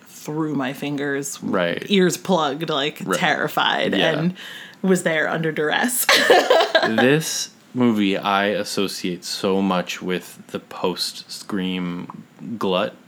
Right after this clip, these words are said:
Speaker 2: you know?
Speaker 1: <laughs> Yeah.
Speaker 2: Like, the, like, oh, Scream was a huge hit.
Speaker 1: Yeah.
Speaker 2: And Scream, I think, is one of the great movies.
Speaker 1: Oh my
Speaker 2: Like,
Speaker 1: God.
Speaker 2: it's like,
Speaker 1: It'll
Speaker 2: and
Speaker 1: ha-,
Speaker 2: it,
Speaker 1: it'll happen.
Speaker 2: it'll happen, and I, I, it, like, we've watched it a bunch since,
Speaker 1: I
Speaker 2: like,
Speaker 1: know.
Speaker 2: in, like, recently.
Speaker 1: I
Speaker 2: Like,
Speaker 1: know.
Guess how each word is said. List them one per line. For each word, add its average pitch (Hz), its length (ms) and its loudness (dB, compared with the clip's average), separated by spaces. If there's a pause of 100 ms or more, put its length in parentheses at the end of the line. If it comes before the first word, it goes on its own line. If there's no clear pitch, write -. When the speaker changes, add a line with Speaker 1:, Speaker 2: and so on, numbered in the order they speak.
(220)
Speaker 2:
you 120 140 0
know? 120 200 2
Speaker 1:
<laughs> 190 40 0
Yeah. 233 560 6
Speaker 2:
Like, - 200 2
the, 98 120 2
like, 90 400 0
oh, 107 200 -2
Scream 107 420 0
was 117 100 0
a 123 60 2
huge 110 300 -2
hit. 87 340 -6
Speaker 1:
Yeah. - 380 0
Speaker 2:
And 101 180 -2
Scream, 117 300 2
I 98 80 2
think, 95 180 -6
is 87 140 -4
one 95 200 0
of 92 120 -2
the 92 60 -2
great 87 320 0 (280)
movies. 90 600 -8
Speaker 1:
Oh 160 80 -8
my 151 80 -4
Speaker 2:
Like, 92 80 -4
Speaker 1:
God. 57 280 -2
Speaker 2:
it's 107 180 -6
like, 98 160 -2
Speaker 1:
It'll 180 180 2
Speaker 2:
and 214 80 2
Speaker 1:
ha-, 226 80 4
Speaker 2:
it, - 80 0
Speaker 1:
it'll 208 160 2
happen. 180 500 2
Speaker 2:
it'll 123 180 2
happen, 127 340 0
and 113 240 -2
I, 110 120 -2 (220)
I, - 180 -12 (120)
it, 78 220 -10
like, 123 240 -4 (400)
we've 180 320 4
watched 143 320 0
it 101 80 -2
a 101 40 0
bunch 101 380 -2
since, - 580 -4
Speaker 1:
I 151 80 -8
Speaker 2:
like, 113 160 0
Speaker 1:
know. 147 100 -4
Speaker 2:
in, 110 180 -4
like, 101 160 -4
recently. 101 520 -6
Speaker 1:
I - 40 -8
Speaker 2:
Like, 107 180 -2
Speaker 1:
know. 156 200 -10